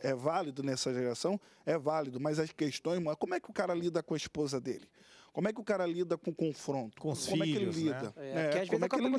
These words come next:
Speaker 1: acontecendo, né?
Speaker 2: essa
Speaker 1: O cara ali tem um
Speaker 2: situação?
Speaker 1: dom, como o Rafa falou, mas o, a vida dele tá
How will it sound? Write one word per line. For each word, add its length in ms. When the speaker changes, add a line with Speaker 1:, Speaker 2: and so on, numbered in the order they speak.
Speaker 1:
acontecendo, 240
né? 40
Speaker 2:
essa 80
Speaker 1:
O 40
cara 160
ali 80
tem 80
um 20
Speaker 2:
situação? 300
Speaker 1:
dom, 300
como 260
o 160
Rafa 240
falou, 420
mas 220
o, 60
a 100
vida 260
dele 180
tá 140